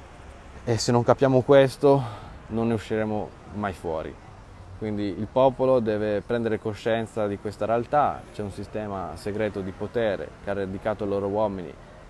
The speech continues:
in tutte le più alte sfere dello Stato e delle istituzioni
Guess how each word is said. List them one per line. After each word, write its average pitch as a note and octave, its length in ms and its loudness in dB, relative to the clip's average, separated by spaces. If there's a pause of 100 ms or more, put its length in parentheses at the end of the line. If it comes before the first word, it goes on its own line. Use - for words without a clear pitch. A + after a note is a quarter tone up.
(140)
in G#2 120 -6
tutte C#3 260 0
le G#2+ 80 2
più A2 180 0
alte G#2+ 260 0
sfere G2+ 260 -4
dello G#2 180 -4
Stato F2 560 -4 (800)
e G#2 80 -6
delle G2+ 140 -2
istituzioni A2 800 -6